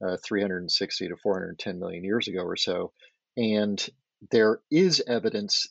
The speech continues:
that there was a reduction in the ozone layer. And previous theories have hypothesized that that was probably driven by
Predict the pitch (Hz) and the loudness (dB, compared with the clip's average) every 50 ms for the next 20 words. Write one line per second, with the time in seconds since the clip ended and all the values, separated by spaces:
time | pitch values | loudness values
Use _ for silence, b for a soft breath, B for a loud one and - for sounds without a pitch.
0 | - 98 - 117 110 113 117 113 - - - 107 101 98 90 95 95 98 98 98 | -8 -4 0 2 2 2 0 -2 -4 -4 -2 0 0 0 0 -2 -2 -2 -2 -4
1 | 95 - - - - 110 98 101 - 101 101 95 - - 104 95 98 90 90 - | -4 -4 -6 -6 -4 -2 -2 0 0 0 -2 -2 -2 -6 -8 -6 -6 -8 -6 -2
2 | 107 101 101 95 95 87 85 80 - - 98 95 82 - - - 113 107 101 101 | -2 -2 -2 -2 -4 -8 -10 -8 -8 -6 -6 -6 -6 -8 -8 -4 -2 -2 -2 -4
3 | - _ _ _ _ - - 160 175 156 147 110 - - - 113 101 107 110 104 | -6 _ _ _ _ 0 4 4 4 6 6 4 4 4 4 4 4 4 2 0
4 | - 107 95 - 113 101 95 - 113 104 101 - - 110 98 95 - - - - | -2 -4 -4 -2 -2 -4 -2 0 0 -2 0 0 0 0 0 0 -2 -4 -2 0
5 | 113 110 110 104 92 - - - - 123 120 120 120 98 98 101 101 85 92 95 | 0 0 0 0 -6 -8 -10 -6 -2 -2 0 0 0 0 0 -2 -2 -2 -2 -4
6 | 92 85 98 92 95 87 95 95 92 90 92 95 90 | -4 -4 -4 -6 -4 -4 -4 -4 -4 -4 -6 -6 -8